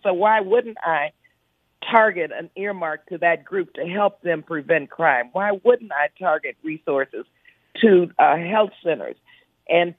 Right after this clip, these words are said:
to, uh, transportation centers and transit buses? And why wouldn't I do that, uh, to just bring back some of these tax dollars that we never get back? Uh,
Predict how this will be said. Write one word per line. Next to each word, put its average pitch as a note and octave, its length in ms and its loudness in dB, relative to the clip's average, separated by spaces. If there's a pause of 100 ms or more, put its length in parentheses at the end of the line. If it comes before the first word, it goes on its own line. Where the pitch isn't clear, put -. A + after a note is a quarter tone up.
to, F3 420 -2
uh, D3+ 280 4 (460)
transportation G3+ 1040 -4
centers B2 320 -8 (560)
and D#3 200 4
transit G3+ 560 0 (520)
buses? F#3+ 500 0 (300)
And D#3+ 360 -12 (460)
why G#3+ 260 2
wouldn't A3 380 -2
I D#3+ 320 -8 (160)
do B3 200 -10
that, D3+ 320 -2 (440)
uh, E3+ 320 2 (320)
to A3 100 -8
just G#3+ 300 -2 (120)
bring A3+ 240 0
back G#3+ 220 0 (160)
some B3 200 0
of G#3+ 80 -4
these G#3+ 280 -10
tax B3+ 340 -2
dollars F#3 440 0
that F3 160 0
we G3 180 -8
never G#3 340 2
get A3 300 -4
back? A#3 440 -2
Uh, D3+ 200 0